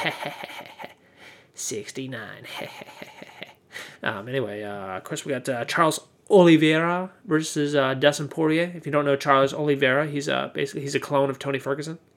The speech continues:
He's a, he's a Brazilian clone of Tony Ferguson. And, uh, yeah, he's the underdog in this fight. You know, a lot of people think Dustin Poirier is gonna take it.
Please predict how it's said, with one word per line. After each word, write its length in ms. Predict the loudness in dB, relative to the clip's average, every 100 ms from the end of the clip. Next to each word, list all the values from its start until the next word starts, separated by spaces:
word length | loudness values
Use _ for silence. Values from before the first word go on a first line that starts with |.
| _
He's 220 | -12 -8
a, 120 | -8 -10 _
he's 160 | -6 -4
a 60 |
Brazilian 480 | 0 0 0 0 -4
clone 320 | -4 -4 -4
of 100 | -8
Tony 160 | -10 -8
Ferguson. 400 | -6 -8 -8 -14 _ _ -20 -20 -20 -20 -20 -20 _ _ -4
And, 300 | -2 0 2
uh, 260 | 2 4 4
yeah, 140 | 4
he's 160 | 4 6
the 80 | 6
underdog 380 | 6 8 8
in 80 | 8
this 80 | 4
fight. 220 | 2 2
You 60 | 2
know, 80 | 4
a 60 |
lot 100 | 4
of 60 | 4
people 160 | 2
think 480 | 0 -4 -6 -12 -4
Dustin 260 | 0 0 0
Poirier 240 | 2 4
is 60 | 4
gonna 140 | 0
take 260 | 0 0 0
it. 140 | -4